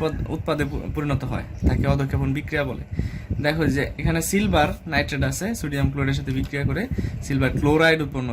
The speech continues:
করছে। তো এখানে এই যে এই চিহ্নটা থাকবে আর কি, উম,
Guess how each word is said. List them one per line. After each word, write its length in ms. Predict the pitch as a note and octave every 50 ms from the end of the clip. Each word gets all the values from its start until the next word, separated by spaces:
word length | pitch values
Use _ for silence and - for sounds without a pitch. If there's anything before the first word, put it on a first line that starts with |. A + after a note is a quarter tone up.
| A2
করছে। 240 | - - - - - - - - - - - - - - - - - -
তো 60 | C3 C3 C3
এখানে 240 | C3+ D3 C#3 D#3+ G3 C#4+ D4+ - - - - - -
এই 60 | B2+ B2 B2
যে 100 | B2+ B2+ B2 B2 - - - - - - E3
এই 60 | F3+ F3
চিহ্নটা 280 | - D#3+ D3+ D3 D3 - D#3
থাকবে 200 | C#3+ C#3 C#3 B2 A2
আর 60 | G2+ -
কি, 80 | - F2+ - - - - - - - - - - - -
উম, 280 | A#2+ A#2 A#2 A#2 A#2